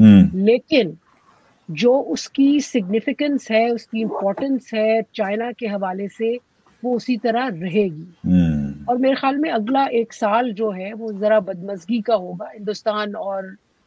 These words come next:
Speaker 2: अमेरिका का, जैसे जैसे details आएंगी। अ, लेकिन अब, और वो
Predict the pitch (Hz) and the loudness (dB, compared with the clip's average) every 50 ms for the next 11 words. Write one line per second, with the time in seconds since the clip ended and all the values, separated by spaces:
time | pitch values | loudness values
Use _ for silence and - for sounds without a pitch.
0 | _ _ - 220 208 196 208 208 - 226 220 214 - 208 208 262 - - 202 214 | _ _ -6 -4 -4 -2 -2 -2 2 2 2 2 0 -4 -8 -8 -10 -6 -4 -4
1 | 208 - 240 226 190 208 208 - 240 220 180 190 202 165 214 208 214 214 214 180 | -2 0 -2 -2 0 -2 -4 -2 -4 -4 -4 -4 -4 0 2 4 4 4 2 0
2 | 202 180 170 190 196 196 196 175 185 202 254 _ _ _ _ _ _ _ _ _ | -4 -10 -8 -8 -6 -6 -8 -8 -10 -14 -14 _ _ _ _ _ _ _ _ _
3 | _ _ _ _ _ _ _ - - 254 240 240 240 233 - 269 233 202 196 196 | _ _ _ _ _ _ _ -4 0 2 4 4 4 2 2 -2 -6 -6 -4 -2
4 | 208 214 226 226 - 294 285 285 269 - - 233 208 208 _ - - 233 226 226 | 0 0 0 0 -2 -6 -6 -6 -6 -6 -8 -8 -8 -8 _ -8 -8 -6 -4 -2
5 | 254 240 226 | -2 -2 -2